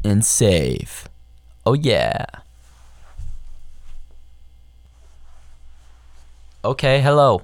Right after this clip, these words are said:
I'm back. Um, might not have been too long for you. Definitely probably wasn't. That's how that works.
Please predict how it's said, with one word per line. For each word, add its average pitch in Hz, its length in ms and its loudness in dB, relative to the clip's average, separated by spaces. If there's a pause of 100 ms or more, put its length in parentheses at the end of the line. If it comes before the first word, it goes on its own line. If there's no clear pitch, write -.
(140)
I'm 120 160 2
back. 123 500 4 (500)
Um, 107 580 -2 (960)
might 147 240 2
not 151 160 6
have 147 80 4
been 135 160 2
too 143 140 2
long 135 260 4
for 127 240 0
you. 147 500 2 (360)
Definitely 117 380 2
probably 104 320 2
wasn't. 120 420 2
That's 113 240 0
how 113 140 2
that 107 220 2
works. 120 380 -2